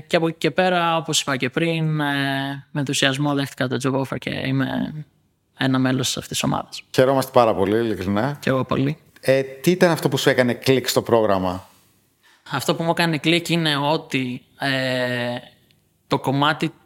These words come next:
Speaker 1: του πρακτικού, δηλαδή το hands-on,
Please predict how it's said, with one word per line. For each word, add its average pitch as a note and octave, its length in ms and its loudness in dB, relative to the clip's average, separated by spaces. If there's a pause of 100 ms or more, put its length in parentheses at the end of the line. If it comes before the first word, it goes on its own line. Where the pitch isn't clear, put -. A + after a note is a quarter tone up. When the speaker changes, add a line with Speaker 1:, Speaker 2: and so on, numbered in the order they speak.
(380)
Speaker 1:
του C#3 240 -6
πρακτικού, C3 920 -2
δηλαδή C3 320 -2
το - 240 -6
hands-on, C#3 640 -2